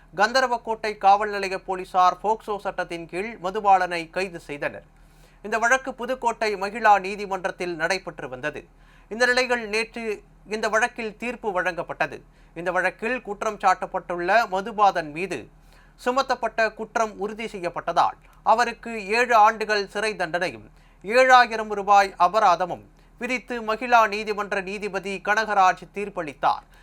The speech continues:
மேலும் பாதிக்கப்பட்ட சிறுவனுக்கு அரசு சார்பில் ஐம்பதாயிரம் ரூபாய் நிவாரணம் வழங்கவும்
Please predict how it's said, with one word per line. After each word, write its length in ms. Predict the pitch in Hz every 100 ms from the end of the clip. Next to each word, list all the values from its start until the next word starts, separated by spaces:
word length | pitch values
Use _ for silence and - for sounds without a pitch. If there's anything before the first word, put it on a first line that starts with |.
| -
மேலும் 360 | 165 185 180 214 240
பாதிக்கப்பட்ட 640 | - 190 214 208 208 196 190 175
சிறுவனுக்கு 520 | 185 180 175 160 220 233 -
அரசு 280 | 180 214 208
சார்பில் 460 | 180 165 175 165 98 _ _ - -
ஐம்பதாயிரம் 800 | 180 262 269 262 240 233 220 214 208
ரூபாய் 320 | 202 208 196 -
நிவாரணம் 540 | 185 202 220 220 208 180
வழங்கவும் 480 | 170 147 185 160